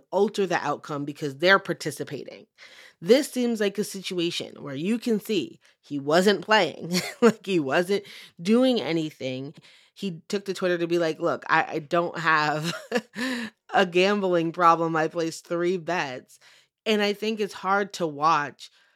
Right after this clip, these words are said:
the N F L take such a hoity-toity, high-minded, you know, integrity line on this and then turn around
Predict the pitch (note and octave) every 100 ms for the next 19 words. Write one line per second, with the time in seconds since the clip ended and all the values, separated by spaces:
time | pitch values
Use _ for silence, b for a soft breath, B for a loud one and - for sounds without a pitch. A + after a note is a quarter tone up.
0 | b b E3+ - F3+ F#3 F3 E3 E3 D#3+
1 | - E3+ D#3+ - E3 D#3+ - C3+ D3 C#3+
2 | C3+ B2 - - F#3 F3 E3 D#3+ F#3+ E3+
3 | D#3 D3+ C#3+ C#3 E3 E3+ E3+ D#3 D#3+ D#3
4 | D3+ D3 D3 D3 b b b b - F3
5 | E3 C#3+ D#3 D3+ - G#3+ G#3 A3 E3 C#3
6 | C3 C3+ A#2+ B2 - D3 C#3+ C#3 C3 B2+
7 | - - b b - G3+ G3+ F#3+ F3+ -
8 | G#3 G#3+ G3+ F3+ F#3+ G3 D#3 D3 D3